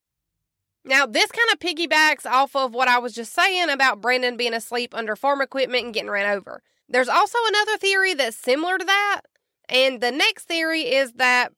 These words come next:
Brandon fell into the river, got back out, hypothermia started setting in,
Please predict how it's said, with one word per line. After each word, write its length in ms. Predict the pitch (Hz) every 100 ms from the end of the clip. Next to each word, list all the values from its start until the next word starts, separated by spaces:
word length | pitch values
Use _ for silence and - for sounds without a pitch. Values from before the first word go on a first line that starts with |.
| _
Brandon 340 | 240 302 349
fell 140 | 320
into 160 | 330 320
the 100 | 339
river, 440 | 240 214 214 233 - -
got 160 | 226 208
back 240 | 214 220
out, 340 | 320 320 311 - _ _ _
hypothermia 640 | 220 208 220 277 302 302 294
started 320 | 285 269 240
setting 280 | 277 233 247
in, 420 | 247 247 240